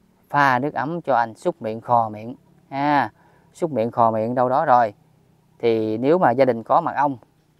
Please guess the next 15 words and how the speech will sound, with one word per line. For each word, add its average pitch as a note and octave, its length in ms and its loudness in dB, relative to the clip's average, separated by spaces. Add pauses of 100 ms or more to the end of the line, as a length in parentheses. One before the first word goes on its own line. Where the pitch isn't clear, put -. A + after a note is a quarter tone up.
(100)
thì A2+ 220 -6
ngậm A#2 380 -4
mật A#2 120 -4
ong, C3 200 -2 (920)
còn A2 380 2
không C3+ 180 0
có D3+ 100 2
mật D3+ 80 0
ong B2 180 0
thì A#2 160 -4
có C3+ 140 -4
thể A#2+ 220 -2
ngậm, A#2+ 400 -8
á, C3+ 120 -6
là G#2+ 460 -2